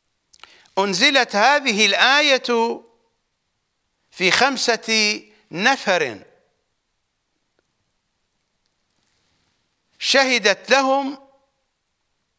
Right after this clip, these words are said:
بالتطهير من الشرك ومن عبادة الأصنام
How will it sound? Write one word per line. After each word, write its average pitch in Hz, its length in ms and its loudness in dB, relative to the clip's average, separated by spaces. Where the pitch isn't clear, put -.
بالتطهير 196 880 0
من 226 160 0
الشرك 202 760 -2
ومن 190 380 0
عبادة 226 640 0
الأصنام 202 920 -2